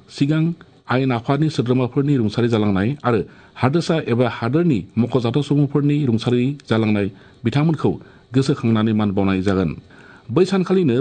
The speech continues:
बुंथिगिरि बिश्वजित दैमारिया गोजां बोथोरनि जथुमानि हाबाफारि बोसोन आफादनि लिरथिखौ फोरमायना होगोन। जोंनि जर'खा खौरांगिरिया फोरमायहरनाय बादिब्ला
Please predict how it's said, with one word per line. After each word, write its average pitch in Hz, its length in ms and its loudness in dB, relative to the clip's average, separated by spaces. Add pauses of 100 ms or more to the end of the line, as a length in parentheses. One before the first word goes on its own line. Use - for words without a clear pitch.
बुंथिगिरि 165 400 0 (120)
बिश्वजित 123 420 0
दैमारिया 127 360 2 (260)
गोजां 135 240 2
बोथोरनि 165 360 0 (100)
जथुमानि 123 420 0
हाबाफारि 113 420 0 (160)
बोसोन 120 280 2 (360)
आफादनि 151 440 0
लिरथिखौ 107 400 0 (120)
फोरमायना 98 400 0
होगोन। 95 260 2 (680)
जोंनि 180 360 2
जर'खा 160 320 0
खौरांगिरिया 170 520 2
फोरमायहरनाय 127 520 0
बादिब्ला 110 300 2